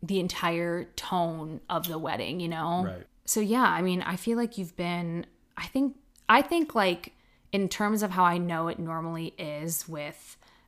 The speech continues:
Speaker 1: uh, men and weddings, I feel like you've been v-, very much involved, like, maybe a little more so than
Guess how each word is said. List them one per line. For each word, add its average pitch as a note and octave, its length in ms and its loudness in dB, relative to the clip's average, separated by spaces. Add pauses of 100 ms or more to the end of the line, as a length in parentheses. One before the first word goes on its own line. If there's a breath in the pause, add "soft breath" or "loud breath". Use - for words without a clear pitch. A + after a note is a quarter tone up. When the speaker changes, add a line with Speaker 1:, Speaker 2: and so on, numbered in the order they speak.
(120)
Speaker 1:
uh, F3 320 -4 (200)
men E3 800 -4
and E3+ 160 -8
weddings, D#3 680 -6 (160)
I F3 380 0
feel F3+ 260 -8
like B3 220 -4
you've D#3+ 220 -10
been C#3+ 400 -12 (100)
v-, - 140 -14 (160)
very D#3 340 -10
much D3+ 380 -6
involved, D#3+ 440 -6
like, E3 160 -6
maybe F3 280 -6
a - 20 -4
little E3+ 160 -4
more - 260 -6
so E3 360 -4
than D#3+ 360 -6